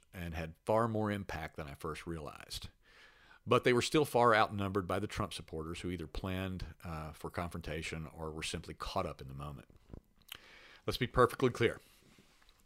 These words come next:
This was a planned event.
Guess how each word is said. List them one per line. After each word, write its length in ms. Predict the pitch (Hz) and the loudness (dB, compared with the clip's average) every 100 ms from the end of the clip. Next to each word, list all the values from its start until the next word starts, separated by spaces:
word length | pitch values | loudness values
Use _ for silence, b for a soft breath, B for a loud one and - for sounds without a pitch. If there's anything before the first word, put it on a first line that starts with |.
| - 107 | -14 -6
This 240 | 101 - | -4 -4
was 640 | 90 107 127 98 85 - - | 2 8 10 10 4 -4 -8
a 80 | 104 | -8
planned 560 | 98 - 98 80 80 78 | -4 -2 -2 -2 -4 -6
event. 560 | 87 73 92 71 - | -8 -6 -6 -6 -10